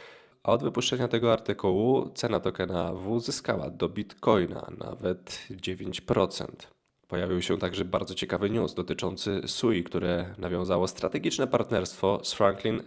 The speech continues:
Templeton, który zarządza aktywami o wartości ponad jeden i pół biliona dolarów.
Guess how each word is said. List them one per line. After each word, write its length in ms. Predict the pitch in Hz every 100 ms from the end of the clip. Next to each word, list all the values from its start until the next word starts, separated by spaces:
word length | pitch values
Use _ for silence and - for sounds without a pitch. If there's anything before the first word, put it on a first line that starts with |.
| -
Templeton, 600 | 151 - 98 87 - - - _ -
który 260 | - 98 90
zarządza 400 | 95 98 104 101
aktywami 640 | 101 107 98 98 107 - -
o 80 | 95
wartości 540 | 95 - 78 - -
ponad 360 | 101 92 92 107
jeden 220 | 90 104
i 40 |
pół 320 | - 104 101 98 92
biliona 640 | 87 101 98 95 95 98
dolarów. 880 | 98 107 107 117 - - - -